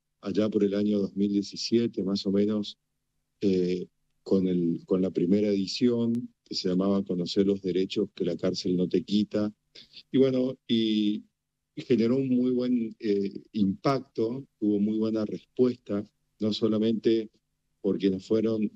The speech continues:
y son lo, el objeto del, del proyecto, que son los internos, sino en la comunidad en general. Eh, de hecho, el proyecto del año pasado, que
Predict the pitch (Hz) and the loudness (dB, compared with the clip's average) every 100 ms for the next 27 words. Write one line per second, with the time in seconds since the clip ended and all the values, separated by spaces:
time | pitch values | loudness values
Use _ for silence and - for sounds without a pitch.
0 | - 95 82 123 131 110 90 - 90 90 | -4 -2 0 2 2 0 -4 -4 -2 0
1 | 90 95 90 87 82 - 131 135 101 90 | 0 0 0 -2 -2 2 2 2 -4 -4
2 | 82 82 82 87 - 87 101 107 - 90 | -4 -4 -4 -6 -4 -4 0 -2 -2 -6
3 | 80 - 95 98 104 101 113 110 127 120 | -4 -4 -2 -2 -2 0 0 0 0 0
4 | 113 117 117 - 127 110 107 107 104 101 | -2 0 -2 -4 -4 -2 -2 0 0 0
5 | 117 143 123 - 104 87 90 87 85 113 | 0 -2 -6 -10 -12 -6 -4 0 0 -2
6 | - _ _ _ _ _ _ _ - - | -6 _ _ _ _ _ _ _ -10 0
7 | 101 95 95 95 113 123 127 117 117 107 | 2 2 0 2 2 0 0 0 -2 -2
8 | 101 - 95 92 107 - 113 107 107 104 | -4 -2 -4 0 -2 0 0 0 0 -4
9 | - 90 98 104 101 98 - 139 135 117 | -2 0 0 0 -2 -4 -2 0 2 0
10 | 104 90 90 | 0 -2 -2